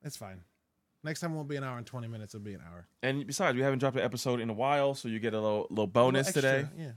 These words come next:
Speaker 2: A little extra. Well, thank
Speaker 1: Extra,
Speaker 2: you, Caleb.
Speaker 1: extra. Read all about it.
Speaker 2: I've enjoyed our, our Marvel talk.
Speaker 1: Hell yes. Our Marvel talk.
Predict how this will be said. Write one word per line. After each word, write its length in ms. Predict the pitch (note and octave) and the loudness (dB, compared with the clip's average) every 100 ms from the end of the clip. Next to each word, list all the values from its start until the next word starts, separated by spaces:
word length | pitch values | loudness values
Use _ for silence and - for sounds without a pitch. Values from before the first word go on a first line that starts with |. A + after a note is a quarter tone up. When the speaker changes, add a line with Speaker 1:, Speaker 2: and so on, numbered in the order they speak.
| A2+ | -6
Speaker 2:
A 40 | |
little 200 | A2 - | -2 0
extra. 460 | B2+ - C#3 C#3 C#3+ - | -2 -2 -2 -2 -6 -8
Well, 220 | A2+ A#2+ - - | -6 -6 -8 -8
thank 140 | C#3 | -6
Speaker 1:
Extra, 220 | E3 D3+ | -2 -2
Speaker 2:
you, 40 | D#3 | 0
Caleb. 120 | F3 | 0
Speaker 1:
extra. 480 | F3 F3 - D#3 C3 | -2 -6 -12 -10 -8
Read 160 | C#3+ D#3 | -8 -6
all 160 | D3 | -8
about 320 | D3 D#3 D#3 | -8 -10 -8
it. 140 | A#2+ - A2+ - | -10 -12 -16 -12
Speaker 2:
I've 140 | G2 | -8
enjoyed 340 | G2+ G2+ G#2 | -6 -4 -2
our, 300 | G2+ G2 G#2 - | -2 -4 -6 -12
our 160 | - F#2 | -10 -8
Marvel 440 | F#2 F#2 F#2+ G2+ | -6 -4 -6 -8
talk. 420 | G2 - A2 C#3+ _ - | -12 -12 -14 -14 _ -14
Speaker 1:
Hell 140 | D#3+ | -12
yes. 380 | D3+ E3+ E3+ - _ - | -10 -10 -14 -20 _ -16
Our 80 | C3 | -10
Marvel 640 | C#3 C#3 C#3+ C#3+ C3+ C3+ | -8 -10 -10 -10 -10 -12
talk. 280 | D3 C#3+ | -12 -12